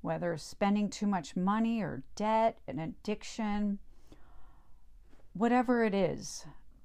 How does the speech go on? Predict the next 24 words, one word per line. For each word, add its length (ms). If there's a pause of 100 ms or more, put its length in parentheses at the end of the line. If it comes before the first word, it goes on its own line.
I 100
encourage 760
you 60
to 160 (100)
get 220
to 140
know 180
yourself. 680 (120)
I 80
encourage 600
you 120
to 80
find 340
an 100
accountability 800
partner, 600 (360)
your 260 (120)
iron, 640
the 80
person 840 (100)
that 380 (540)
will 440
hone 680 (120)
you. 640